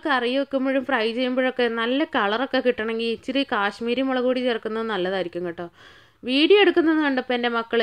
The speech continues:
രണ്ടുപേരും വന്നിരുന്ന് കാഴ്ച കാണുക. അങ്ങനെ എബി കുറച്ച് ഹെൽപ്പൊക്കെ ചെയ്തു അത് മിക്സ് ആക്കാൻ വേണ്ടി. ഇനി നമുക്ക് ഈ മീനിൽ, ആ, ഈ മസാല നന്നായിട്ട്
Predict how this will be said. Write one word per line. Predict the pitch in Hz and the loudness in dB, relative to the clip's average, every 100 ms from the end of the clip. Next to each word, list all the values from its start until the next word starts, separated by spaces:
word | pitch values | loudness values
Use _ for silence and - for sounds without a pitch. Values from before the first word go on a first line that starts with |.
| 220 | 2
രണ്ടുപേരും | 220 233 285 359 269 240 240 202 214 220 | 0 0 0 2 4 4 2 0 -4 -2
വന്നിരുന്ന് | 240 233 254 214 220 - | -2 2 2 2 -6 -4
കാഴ്ച | 208 196 226 294 247 | -2 -2 0 0 2
കാണുക. | 185 190 170 - - - - - 208 | 0 -2 -4 -10 -20 -20 -20 -10 -4
അങ്ങനെ | 233 277 311 262 226 | 0 2 0 2 2
എബി | 226 330 | 4 4
കുറച്ച് | 330 269 302 254 | 4 2 0 2
ഹെൽപ്പൊക്കെ | 226 - 285 277 247 | 2 0 0 0 4
ചെയ്തു | 214 214 214 202 | 4 4 0 -2
അത് | 208 | -4
മിക്സ് | 208 - 254 233 | -6 -4 -2 0
ആക്കാൻ | 214 202 | -2 -4
വേണ്ടി. | 190 208 302 269 | -4 -4 -6 -4
ഇനി | 285 262 | -2 -2
നമുക്ക് | 220 247 359 - - - - 285 | -2 -2 -2 -2 -18 -20 -4 0
ഈ | 302 | 2
മീനിൽ, | 269 269 277 233 196 294 - _ _ - 185 | 2 2 2 0 0 -2 -6 _ _ -10 -6
ആ, | 208 208 - | -4 -4 -2
ഈ | 262 262 | -2 0
മസാല | 220 - 214 226 226 | -2 0 2 2 0
നന്നായിട്ട് | 208 226 247 196 180 285 | -4 -2 -2 0 0 0